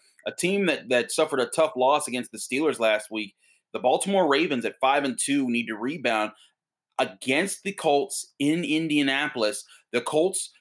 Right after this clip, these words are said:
being a stingy defense this year, the Ravens also a stingy defense. This has the potential to be a very physical game here where it comes down to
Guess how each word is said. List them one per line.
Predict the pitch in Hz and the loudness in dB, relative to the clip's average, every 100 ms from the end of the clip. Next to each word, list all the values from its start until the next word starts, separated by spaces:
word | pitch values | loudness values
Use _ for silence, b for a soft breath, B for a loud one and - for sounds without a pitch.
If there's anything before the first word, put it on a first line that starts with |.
| _ | _
being | 147 151 | 0 2
a | |
stingy | 123 - - 185 220 190 | 0 -4 -2 0 0 -2
defense | 190 190 196 147 123 - | -2 -2 0 0 0 -2
this | 120 113 - | -2 -2 -2
year, | 113 110 101 B B _ | 0 0 -2 B B _
the | 117 | -4
Ravens | 113 127 156 147 | 2 2 2 2
also | 139 160 - 143 | 2 2 2 2
a | |
stingy | 120 - 123 113 | 2 0 0 -2
defense. | 104 110 110 113 101 - - | -6 -10 -6 -4 -4 -6 -2
This | 143 - | 0 0
has | - 247 247 | 0 0 0
the | 240 | -2
potential | 233 - 156 156 151 151 | -2 0 -2 -2 -4 -4
to | 147 | -4
be | 127 135 | 0 0
a | 117 101 | 0 0
very | 127 139 127 _ _ - | 2 2 0 _ _ 0
physical | 190 185 160 135 | 0 2 0 0
game | 110 135 151 | 2 2 2
here | 131 101 98 101 B B B | -2 -4 -4 -4 B B B
where | 117 127 | 0 2
it | 110 120 | 2 0
comes | - 143 135 | -2 -2 0
down | 131 131 127 | 0 0 0
to | 175 | 0